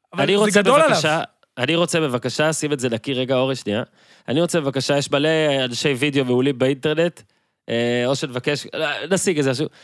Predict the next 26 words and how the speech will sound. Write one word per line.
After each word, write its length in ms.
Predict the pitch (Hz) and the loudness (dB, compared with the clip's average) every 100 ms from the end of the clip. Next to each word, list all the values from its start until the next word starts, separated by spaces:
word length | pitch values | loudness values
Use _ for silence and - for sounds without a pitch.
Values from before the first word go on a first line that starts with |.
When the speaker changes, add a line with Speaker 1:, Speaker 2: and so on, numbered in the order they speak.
| - - - _ _ - | -20 -20 -20 _ _ -2
Speaker 2:
מה 200 | 143 226 | 0 0
שביתר 920 | - 180 135 - 135 131 131 170 165 | 2 0 0 0 0 0 0 0 0
עשתה 220 | 143 156 | 0 0
עם 120 | 131 | -2
שועה, 280 | 113 160 165 | 0 0 0
זאת 80 | 151 | 0
אומרת, 120 | 135 | 0
מה 100 | 185 | 0
שיענקל'ה 540 | 185 160 175 180 160 127 | 0 0 0 0 -2 0
שחר 300 | 165 143 127 | 0 -2 -4
עשה 180 | - | -2
עכשיו 200 | 151 135 | -2 0
עם 100 | 117 | -2
שועה, 280 | 113 165 196 214 - - - - | 0 0 0 -2 -12 -20 -18 -2
צריך 180 | 185 | 2
לעשות 220 | 214 190 - | 4 2 2
קטע 240 | 196 196 | 2 2
בבובה 340 | 147 151 165 | 4 4 2
של 140 | 156 143 | 2 2
לילה, 260 | 143 165 | 2 2
אני 120 | 156 127 | 2 2
פונה 260 | 139 151 | 2 2
לאלי 240 | 147 143 139 | 2 2 2
בן 120 | 139 | 2
דוד 340 | 135 131 135 | 2 0 0
היקר, 340 | 127 131 151 | 0 2 0